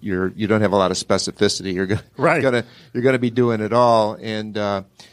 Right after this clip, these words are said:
Speaker 1: so, uh, I don't know if it's more or less important. Uh, the founders, we have a lot more experience on this and seeing it from that side would, might have a judgment on that. But it's certainly as important in a four-person company as it is in a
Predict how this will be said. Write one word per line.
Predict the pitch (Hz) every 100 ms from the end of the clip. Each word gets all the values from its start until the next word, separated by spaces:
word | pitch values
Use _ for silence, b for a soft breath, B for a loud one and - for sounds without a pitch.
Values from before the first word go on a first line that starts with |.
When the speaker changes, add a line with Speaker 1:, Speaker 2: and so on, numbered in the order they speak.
| B
Speaker 1:
so, | - 123 127 123
uh, | 117 104 127 -
I | 156
don't | 220
know | 202
if | 180
it's | 123
more | 123 135 127
or |
less | 120 123 123
important. | 107 - 110 98 101
Uh, | 98 101
the | 101 104
founders, | 95 117 110 101 98
we | 104
have | 101
a |
lot | 107 98
more |
experience | 101 - 110 104 98 104
on | 98
this | 95 -
and | 92
seeing | - 110 98
it |
from | - 95
that | 101 104
side | - 98 95 92
would, | 95 92 _ - -
might | 104 95
have | 101 90
a | 92 90
judgment | 95 110 101 101
on | 95 92
that. | 92 92
But | 101
it's | 104 -
certainly | 131 113 101 107
as | 110 110
important | 107 101 - 104 - 98 95
in | 95
a | 95
four-person | - - 110 107 104 - 95
company | 104 98 98 101
as | 95 92
it | 98
is | 95 92
in | 87
a | 87